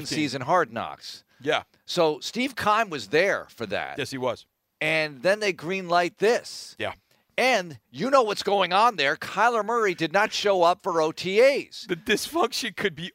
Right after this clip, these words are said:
Speaker 1: all full on display.
Speaker 2: It is crazy
Speaker 1: Full
Speaker 2: talk.
Speaker 1: on display.
Speaker 2: Think about this. Murray, look, Murray's a good little quarterback. I,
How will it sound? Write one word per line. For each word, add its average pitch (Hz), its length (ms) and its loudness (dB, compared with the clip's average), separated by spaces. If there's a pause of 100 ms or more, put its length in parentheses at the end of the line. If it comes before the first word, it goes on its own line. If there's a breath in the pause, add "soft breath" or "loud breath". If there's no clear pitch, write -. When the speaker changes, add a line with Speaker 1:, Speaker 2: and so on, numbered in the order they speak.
Speaker 1:
all 165 280 4 (240)
full 214 240 4
on 165 180 2
display. 127 560 -6
Speaker 2:
It 262 140 4
is 247 160 -4
crazy 208 800 -2
Speaker 1:
Full 233 100 4
Speaker 2:
talk. 170 220 6
Speaker 1:
on 147 60 -2
display. 117 480 -8 (360)
Speaker 2:
Think 254 300 0
about 233 320 2
this. - 380 -4 (140)
Murray, 156 720 0 (440)
look, 147 180 -4
Murray's 202 300 0
a 110 40 -8
good 117 320 -6
little 113 160 -4
quarterback. 123 640 -6
I, 80 80 -14